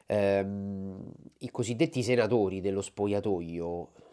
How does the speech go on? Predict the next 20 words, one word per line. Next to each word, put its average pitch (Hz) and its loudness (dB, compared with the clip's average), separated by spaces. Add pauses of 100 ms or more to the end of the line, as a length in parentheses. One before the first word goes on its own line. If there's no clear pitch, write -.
(540)
per 98 -14
me 127 -4
ci 101 -8
sono 92 -10
grosse 98 -6
possibilità, 90 -6
qualora 92 -2
dovessimo 92 -6
fare 90 -10
una 87 -12
stagione 92 -8
veramente, 90 -8 (920)
eh, 92 0
brutta, 110 4
che 90 -12 (400)
vengano 95 -10
mandati 92 -8
via 90 -6
tutti, 85 -12
eh, 80 -12